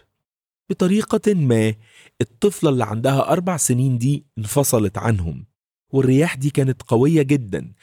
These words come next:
وكان مستحيل يفضلوا يدوروا على البنت أكتر من كده. وحضنوا كلهم بعض لما الإعصار ضرب بيتهم بشكل مباشر. ولما رفعوا عينيهم،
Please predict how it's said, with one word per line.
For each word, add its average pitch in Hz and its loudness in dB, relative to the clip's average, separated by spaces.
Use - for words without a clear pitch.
وكان 196 -2
مستحيل 156 -2
يفضلوا 135 0
يدوروا 104 2
على 104 -4
البنت 120 -2
أكتر 110 -4
من 101 -2
كده. - -2
وحضنوا 156 0
كلهم 127 0
بعض 135 0
لما 196 0
الإعصار 135 0
ضرب 123 0
بيتهم 123 -2
بشكل 101 -2
مباشر. 92 -4
ولما 135 0
رفعوا 120 0
عينيهم، 131 2